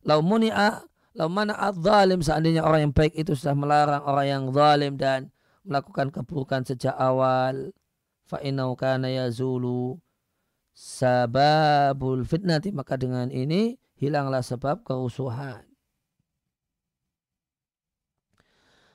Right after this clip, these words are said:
Wa qala beliau, eh, ya, Ibnu Taimiyah ta-, juga mengatakan, "Wattaqu fitnatan la tusibanna alladzina zalamu minkum khasah." Artinya bencana tidak menimpa orang yang zalim, orang yang salah saja.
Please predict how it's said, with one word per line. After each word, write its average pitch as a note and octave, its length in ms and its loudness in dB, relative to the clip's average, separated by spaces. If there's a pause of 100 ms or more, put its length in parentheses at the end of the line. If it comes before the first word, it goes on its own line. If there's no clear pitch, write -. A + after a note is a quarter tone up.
Wa - 80 -6
qala F#3+ 240 4
beliau, F#3 280 -2
eh, E3 680 0 (320)
ya, - 160 -16 (440)
Ibnu E3 240 -10
Taimiyah D#3 400 -2
ta-, C#3 480 0
juga C#3 240 -6
mengatakan, C3+ 680 -6
"Wattaqu C3+ 400 -10
fitnatan C3 440 -10
la C3 80 -4
tusibanna C3 640 -2
alladzina C3 480 -2
zalamu C3 520 -2
minkum C3 400 -4
khasah." C3 760 0 (1300)
Artinya E3 400 -2
bencana D#3 500 -2
tidak D3 300 -6
menimpa D3 560 -6
orang C#3+ 160 -6
yang C#3+ 160 -6
zalim, C#3 400 -4
orang C#3 240 -6
yang C#3 160 -10
salah C#3 320 -4
saja. D3 400 -6